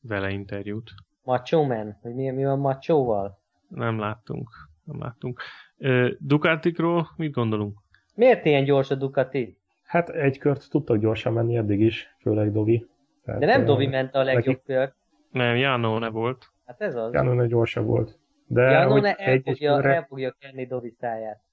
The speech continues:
Speaker 1: Én ezt kétlem.
Speaker 3: Szerintem
Speaker 1: Én
Speaker 3: is.
Speaker 1: ebben nem, erre nem tenném rá a pénzemet.
Speaker 2: Én simán rátenném.
Speaker 1: Tényleg?
Speaker 3: Megreszkíroznám én is.
Speaker 1: Én valahogy,
Speaker 3: Most
Speaker 1: ö,
Speaker 3: már éhes.
Speaker 1: én, én Dovit látom olyannak, akiben szerintem nagyon nagy tűz van, és hogyha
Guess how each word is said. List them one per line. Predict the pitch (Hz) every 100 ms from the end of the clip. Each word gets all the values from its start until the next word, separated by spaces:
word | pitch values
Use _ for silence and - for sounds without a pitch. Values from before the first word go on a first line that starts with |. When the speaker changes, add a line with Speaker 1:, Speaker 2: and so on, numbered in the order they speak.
| _
Speaker 1:
Én | 139 143
ezt | 143 -
kétlem. | 156 139 131 113 107 _
Speaker 3:
Szerintem | 127 113 135
Speaker 1:
Én | 143
Speaker 3:
is. | 143
Speaker 1:
ebben | 143
nem, | 147 139 123
erre | 113 135 139
nem | 143 143
tenném | 135 123 120 120 113
rá | 117
a | 110
pénzemet. | 120 113 110 107 107 - _ _
Speaker 2:
Én | - 170
simán | 165 - 170 135
rátenném. | 127 120 - 117 113 110 _ _
Speaker 1:
Tényleg? | 123 123 180 139 113 - - - 147 -
Speaker 3:
Megreszkíroznám | 113 113 117 117 110 107 120 120 -
én | 117
is. | 120 - _ _ _
Speaker 1:
Én | 139 151
valahogy, | 180 143 131 127
Speaker 3:
Most | 127 127
Speaker 1:
ö, |
Speaker 3:
már | 135
éhes. | 127 107 110 - -
Speaker 1:
én, | - 147
én | 143 147 151
Dovit | 170 139 131
látom | 127 120 131
olyannak, | 123 123 117 117 117 120 -
akiben | 120 - 123 117
szerintem | 113 120 120
nagyon | 127 139 123
nagy | 113 110
tűz | 113 117 113
van, | 110
és | 110
hogyha | 120 113 120 113 113